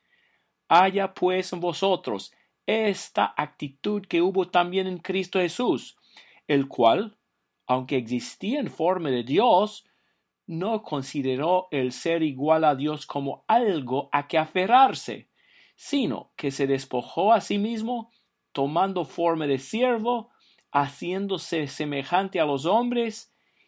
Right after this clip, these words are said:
y hallándose en forma de hombre,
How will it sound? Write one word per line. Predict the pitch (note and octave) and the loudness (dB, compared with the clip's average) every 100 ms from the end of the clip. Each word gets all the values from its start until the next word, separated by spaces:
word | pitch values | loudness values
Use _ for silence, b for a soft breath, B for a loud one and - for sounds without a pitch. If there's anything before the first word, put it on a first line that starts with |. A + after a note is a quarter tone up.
| _ - | _ -6
y | C#3 | 0
hallándose | B2+ B2 B2 E3+ F#3 D3 A#2 - G#2+ | 0 0 0 0 0 -4 -8 -8 -8
en | G#2 | -8
forma | - - E3 F3+ F3+ | -10 -4 -2 -2 -4
de | E3 | -4
hombre, | E3 D#3 B2+ A2 A2+ | -4 -4 -6 -10 -12